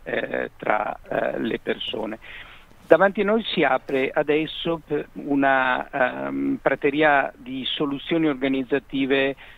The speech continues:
eh, modulari m-, molto differenziate, perché abbiamo un'esplosione della diversità delle preferenze individuali, le persone hanno scoperto modi diversi di organizzare il rapporto tra spazio e tempo di lavoro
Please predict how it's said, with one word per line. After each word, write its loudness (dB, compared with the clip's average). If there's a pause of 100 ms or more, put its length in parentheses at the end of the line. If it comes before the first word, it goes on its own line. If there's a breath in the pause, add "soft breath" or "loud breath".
(140)
eh, 0
modulari 2
m-, -2
molto 0
differenziate, -6
perché 0
abbiamo 0
un'esplosione 0
della 0 (360 loud breath)
diversità 0
delle -2
preferenze -4
individuali, -2
le 0
persone -2
hanno -4
scoperto -2
modi 0
diversi 0
di -6
organizzare 0
il -2
rapporto -4
tra -6
spazio -2
e -6
tempo -4
di -2
lavoro -2